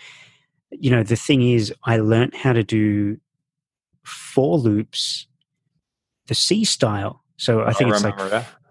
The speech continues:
Speaker 1: yeah,
Speaker 2: You're
Speaker 1: for
Speaker 2: counting the index, right? Yeah. <laughs>
Speaker 1: Exactly, for I in range, blah, blah, blah, something like that, right?
Speaker 2: Index plus plus. <laughs>
Speaker 1: Yeah, yeah. So I was doing, doing that whole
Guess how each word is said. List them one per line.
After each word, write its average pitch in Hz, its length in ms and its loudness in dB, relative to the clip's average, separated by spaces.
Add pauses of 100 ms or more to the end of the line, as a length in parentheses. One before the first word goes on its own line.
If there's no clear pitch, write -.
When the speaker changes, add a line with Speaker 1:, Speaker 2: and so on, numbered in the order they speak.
(280)
Speaker 1:
yeah, 120 180 4
Speaker 2:
You're 101 80 2
Speaker 1:
for - 320 0
Speaker 2:
counting 110 320 2
the 101 160 -10
index, 98 360 -2
right? 95 260 -6
Yeah. 95 260 -2
<laughs> - 60 -14
Speaker 1:
Exactly, 127 360 2
for - 320 -2
I 123 180 4
in 123 360 2
range, 110 960 0 (380)
blah, 107 160 -2
blah, 101 160 -4
blah, 107 280 -2
something 175 340 0
like 104 160 -4
that, 104 220 -6
right? 127 200 0
Speaker 2:
Index - 140 -6 (100)
plus 104 220 -2
plus. 101 380 -4 (540)
<laughs> - 60 2
Speaker 1:
Yeah, 131 380 4
yeah. 117 360 0
So - 160 -2
I 151 40 4
was 143 140 2
doing, 156 420 2
doing 135 200 2
that 117 160 -2
whole 120 600 -2